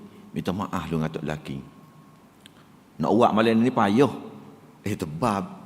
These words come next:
Tok lelaki tiba-tiba, hok tok lelaki tak mari malam ni. Gua nak mek mu nak salah malam ni? Mu nak mati dah kau? Ho, tanya selalu. Kita rusing takut gitu. Jadi malam ni kalau boleh bagi isteri,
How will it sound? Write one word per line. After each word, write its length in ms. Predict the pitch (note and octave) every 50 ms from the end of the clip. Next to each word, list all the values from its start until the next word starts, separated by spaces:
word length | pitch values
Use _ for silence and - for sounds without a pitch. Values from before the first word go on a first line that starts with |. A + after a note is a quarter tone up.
| - - - - -
Tok 160 | - - D3
lelaki 320 | B2 B2 B2 B2 - A2 A2+ G#2
tiba-tiba, 480 | B2 B2 B2 A#2+ B2 B2 A2 G2+ G2 F#2+
hok 160 | - C#3+ C3+
tok 80 | C#3 C#3+
lelaki 320 | C#3 C3 C3 C3+ - C3
tak 160 | - B2 B2+
mari 160 | B2 B2 A#2+ A#2 A2+
malam 240 | A#2 A#2+ A#2+ A#2+ A#2
ni. 240 | A#2 A2+ G#2 G2 G2 - - - - - - - - -
Gua 240 | - - G#2 D3+ F#3
nak 240 | G3+ - E3+ D#3+ D#3
mek 240 | D#3+ D#3+ E3 D3 D#3+
mu 240 | D3 C#3 C3+ D3+ D3 -
nak 160 | - D3 D3+
salah 400 | E3 - - F#3+ D3+ D3 C#3+ C3
malam 240 | B2+ C#3 C#3 C3+ B2
ni? 160 | A#2 G#2+ G#2 G#2 G#2 - - - - -
Mu 80 | D3+
nak 160 | E3+ E3+ D3
mati 400 | E3+ F3 G3 F#3 F#3 - D#3+ E3+
dah 80 | G3 F3+
kau? 160 | - B2+ G#2
Ho, 320 | G2 A2 A2+ A#2 G#2+ G#2 G#2
tanya 320 | C3 C3+ C#3+ D3+ D3 D3
selalu. 480 | - D#3+ D#3 C#3+ C3 A2+ G2+ F#2+ F#2 F#2 - - - - - - - - - - - -
Kita 240 | - - C#3+ C#3 D#3+
rusing 320 | D#3 D#3 D#3+ D#3+ D#3+ F3 E3+
takut 320 | D#3+ E3 D#3+ F3+ E3 D#3+
gitu. 400 | B2 C#3 B2 - - G2 F2+ F2 - - - - - - - - - - - -
Jadi 160 | A2+ C3 C3+ D3+
malam 320 | D3+ D3+ D#3 D#3+ D#3 D#3
ni 160 | D#3 E3+ F#3
kalau 240 | D#3 D#3 D3 D3 C3+
boleh 320 | C3+ D3 D#3+ E3 D#3 C3+
bagi 320 | B2 C3 B2+ B2+ A#2+ C3+ C#3+
isteri, 560 | - - - C#3 B2 C3 C3+ E3+ A#3 C4 -